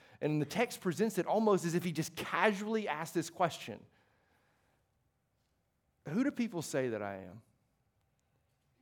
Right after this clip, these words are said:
And his disciples respond. And they say, some say Elijah, some say John the Baptist, some say other prophets. And then he asks his disciples,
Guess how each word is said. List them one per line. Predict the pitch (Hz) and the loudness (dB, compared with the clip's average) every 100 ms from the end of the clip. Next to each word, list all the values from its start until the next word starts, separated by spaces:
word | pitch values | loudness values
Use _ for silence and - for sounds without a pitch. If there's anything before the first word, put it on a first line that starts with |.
| _ _ _ _ _ _ _ _ - | _ _ _ _ _ _ _ _ -8
And | 131 | -6
his | 120 | -6
disciples | 123 - 202 202 135 135 - | -6 -4 -4 -6 -8 -8 -8
respond. | 139 - - 170 120 - 120 - _ _ _ _ _ _ _ _ _ _ | -8 -8 -4 -4 -4 -12 -16 -18 _ _ _ _ _ _ _ _ _ _
And | - | -12
they | 110 | -8
say, | 123 120 - _ _ _ _ _ - | -6 -6 -8 _ _ _ _ _ -6
some | 131 135 | -4 -2
say | 139 127 123 - - | -2 -2 -4 -10 -6
Elijah, | 113 107 135 180 180 180 - _ _ _ _ _ _ _ _ _ _ _ _ _ _ _ _ _ - | -4 -2 -4 -4 -6 -10 -20 _ _ _ _ _ _ _ _ _ _ _ _ _ _ _ _ _ -16
some | 107 | -8
say | 131 | -4
John | 131 131 | -2 -2
the | 120 | 0
Baptist, | 131 151 | -2 -2
some | 160 135 | -6 -4
say | 143 123 - - _ _ _ - | -4 -4 -8 -20 _ _ _ -8
other | 127 131 123 117 - - | -6 -4 -6 -8 -16 -20
prophets. | - 120 - - - - - - - _ _ - - - _ _ _ _ _ _ _ _ _ _ - | -14 -12 -14 -18 -20 -20 -18 -18 -20 _ _ -20 -20 -20 _ _ _ _ _ _ _ _ _ _ -16
And | 107 | -8
then | 120 | -6
he | 135 | -6
asks | 165 160 - | -8 -12 -12
his | 143 127 | -12 -12
disciples, | 120 - 120 120 - | -14 -14 -14 -16 -20